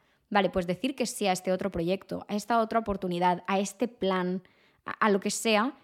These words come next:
¿va a tambalear mis no negociables? ¿Va a tambalear aquello que para mí, o sea, es que no, no es negociable, es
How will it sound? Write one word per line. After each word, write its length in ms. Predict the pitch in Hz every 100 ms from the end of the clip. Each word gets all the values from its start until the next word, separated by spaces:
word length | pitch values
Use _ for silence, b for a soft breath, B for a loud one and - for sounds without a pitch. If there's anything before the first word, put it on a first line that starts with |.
| b b _
¿va 120 | 180 208
a 80 |
tambalear 640 | 277 302 208 175 170 196 -
mis 280 | 208 208 185
no 220 | 196 196
negociables? 640 | 185 175 160 175 170 247 254
¿Va 40 |
a 40 | 233
tambalear 400 | 320 254 180 180
aquello 300 | 180 185 180
que 100 | 180
para 180 | 175 175
mí, 340 | 185 185 - _ _ _ _ _ _ _
o 60 |
sea, 80 | 226
es 60 | -
que 80 | 226
no, 180 | 240 240
no 160 | 240
es 100 | 247
negociable, 460 | 254 240 226 262 196
es 140 | -